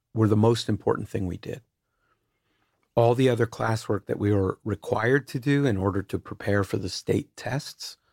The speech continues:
the standardized tests, really was just the price we had to pay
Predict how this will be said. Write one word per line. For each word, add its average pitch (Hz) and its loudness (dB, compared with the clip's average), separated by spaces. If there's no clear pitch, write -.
the 113 -2
standardized 95 0
tests, - -4
really 135 6
was 101 4
just - 0
the 110 0
price - -2
we 104 2
had 101 0
to - -18
pay 85 -2